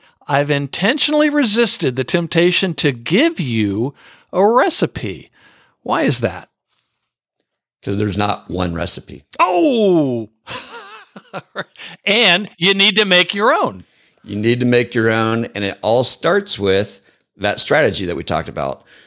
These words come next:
Speaker 2: Who is it you're trying to serve? And what is,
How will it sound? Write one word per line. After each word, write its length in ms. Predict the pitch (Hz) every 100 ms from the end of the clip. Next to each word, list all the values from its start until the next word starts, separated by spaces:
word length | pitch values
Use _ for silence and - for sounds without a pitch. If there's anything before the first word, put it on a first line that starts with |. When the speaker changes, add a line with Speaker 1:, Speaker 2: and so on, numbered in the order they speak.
| _ -
Speaker 2:
Who 260 | 156 151
is 160 | 131 123
it 140 | 127
you're 120 | -
trying 240 | 120 110 117
to 60 |
serve? 500 | 123 - 98 92 98 - _
And 160 | 87 87
what 140 | 104
is, 380 | 123 120 -